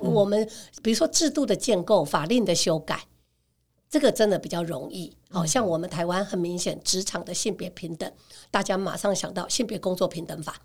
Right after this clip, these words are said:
Speaker 3: 嗯。
Speaker 2: 哦，这个法令建了，职场的平等有一个基本的保障。好，那可是有些时候很微妙的人际互动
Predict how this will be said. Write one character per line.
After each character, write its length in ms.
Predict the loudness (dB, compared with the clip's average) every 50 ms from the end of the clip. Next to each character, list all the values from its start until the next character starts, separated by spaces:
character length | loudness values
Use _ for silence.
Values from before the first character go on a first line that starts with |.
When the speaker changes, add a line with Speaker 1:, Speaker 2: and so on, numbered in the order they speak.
| _ _ _ _ _ _ _
Speaker 3:
嗯。 60 | -20 -12 -6
Speaker 2:
哦， 200 | -4 -4 -4 -4 -8 -8 -6
这 100 | -4 -4
个 100 | -4 -4
法 200 | -4 -4 -4 -2
令 220 | -2 -2 -2 -2 -4
建 240 | -4 -2 0 0 0 -2
了， 160 | -8 -12 -14 _ _ _
职 160 | -8 -6 -4
场 160 | -4 -4 -4
的 80 | -4 -6
平 240 | -8 -8 -8 -6 -6 -6
等 160 | -6 -8 -10 -10 -12
有 140 | -12 -10 -8
一 20 |
个 120 | -8 -10
基 200 | -10 -6 -6 -6 -6
本 160 | -6 -6 -10
的 80 | -10 -10
保 200 | -10 -10 -12 -8
障。 220 | -6 -6 -6 -6 -8 _ _ _ _ _ _ _ _ _ _ _ _ _
好， 260 | -4 -4 -4 -4 -4 -10 -16 _ 4
那 100 | 6 6
可 140 | 6 4 0
是 200 | 0 2 2 0
有 140 | 0 -2
些 200 | 0 2 2 4
时 220 | 4 2 0 -2 -2
候 340 | 0 2 2 2 2 0 -6 _ _ _ _ _
很 260 | -6 -2 0 2 2 4
微 140 | 4 4 4
妙 220 | 4 4 4 2
的 120 | 2 0
人 200 | 2 2 0 0 0
际 200 | -2 -2 -4 -4
互 260 | -2 -2 -2 -2 -2
动 300 | 0 0 0 0 0 -4